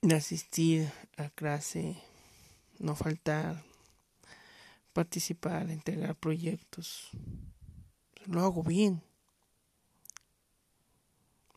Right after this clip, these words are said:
por lo que tengo entendido, ¿no? Pero al momento del examen,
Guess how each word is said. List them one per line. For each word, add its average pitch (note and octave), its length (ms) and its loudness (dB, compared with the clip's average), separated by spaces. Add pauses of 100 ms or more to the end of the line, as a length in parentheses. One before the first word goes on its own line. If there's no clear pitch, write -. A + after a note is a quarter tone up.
(120)
por - 180 -2
lo E3+ 80 -2
que - 120 -8
tengo D#3 220 -2
entendido, F3 640 -2
¿no? G3+ 220 -8 (2500)
Pero D3+ 160 4
al D3+ 60 2
momento E3 380 4
del D#3+ 180 2
examen, F3 600 0